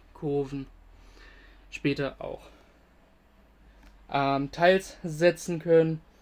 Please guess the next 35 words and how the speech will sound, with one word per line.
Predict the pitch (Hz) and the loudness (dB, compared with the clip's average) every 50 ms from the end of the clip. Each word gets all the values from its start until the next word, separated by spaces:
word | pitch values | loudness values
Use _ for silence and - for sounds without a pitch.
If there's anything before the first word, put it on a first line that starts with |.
| - - _ - | -20 -20 _ -14
Das | 147 147 160 | -12 -8 -6
macht | 156 151 151 | -6 -6 -6
die | - 156 | -4 -4
ganze | 156 147 143 143 | -4 -4 -4 -6
Sache | 139 151 147 143 143 | -6 -6 -8 -8 -10
nach | 143 143 - | -14 -16 -8
beim | _ 156 147 151 | _ -6 -4 -4
Bauen | 147 135 - - - | -4 -6 -6 -8 -12
einfach | - 101 135 - 170 160 - - _ _ _ _ _ _ | -14 -16 -14 -14 -14 -16 -16 -20 _ _ _ _ _ _
einfacher. | - 185 202 - 175 147 - _ _ _ - - - - - - - - - - - _ _ | -4 -2 -2 -2 -6 -8 -8 _ _ _ -20 -20 -20 -20 -20 -20 -20 -20 -20 -20 -20 _ _
Wir | - 190 | -6 -2
sehen | 196 220 214 208 | 2 2 4 6
hier | 214 233 233 233 | 8 8 8 8
die | 180 165 165 196 208 208 - - | 8 2 -6 -4 -4 -4 -6 -6
Lego | 196 190 185 190 185 175 190 | -2 0 0 0 2 2 2
Road | 190 185 180 190 202 208 202 - - - - 156 _ _ | 2 4 4 2 2 2 0 -6 -18 -18 -18 -20 _ _
Plates, | 196 190 190 196 202 202 202 202 202 - - - - | -2 -2 0 2 6 8 8 6 6 4 -6 -16 -14
die | - 185 180 170 - | -12 -12 -12 -10 -10
aktuell | 170 165 - - - 180 - 156 160 160 165 - - _ _ _ _ _ _ - - - - _ _ - | -10 -12 -12 -8 -8 -6 -2 -2 -2 -2 -2 -6 -12 _ _ _ _ _ _ -20 -20 -20 -20 _ _ -12
den | - - | -2 -2
ersten | 185 185 - 156 | -2 -2 -2 -12
Teil | - 170 165 | -8 -6 -4
der | 160 160 | -4 -6
Straße | 156 - 151 139 143 151 - - - | -8 -8 -10 -8 -8 -10 -10 -4 -4
abdecken. | 208 - - - 233 226 - - 233 - _ _ _ _ _ _ _ _ _ - - _ - _ _ - | -4 -4 2 2 2 2 2 -2 -6 -6 _ _ _ _ _ _ _ _ _ -20 -20 _ -20 _ _ -12
Ganz | - 135 139 - | -10 -10 -10 -10
interessant. | 139 143 143 147 - 185 190 208 202 - - _ _ _ _ _ _ _ _ _ _ _ _ | -10 -8 -8 -2 0 2 2 2 0 -6 -16 _ _ _ _ _ _ _ _ _ _ _ _
Was | 156 160 160 - | -4 -4 -2 -2
darf | 170 160 151 - | -4 -6 -4 -2
in | 156 156 | -2 0
einer | 156 156 151 | 0 -2 -2
Stadt | - 165 160 | -2 -4 -4
natürlich | 165 160 147 156 156 156 156 | -4 -4 -4 -4 -4 -4 -4
nicht | 160 156 - | -6 -8 0
fehlen? | - 185 185 180 180 | 2 2 2 2 0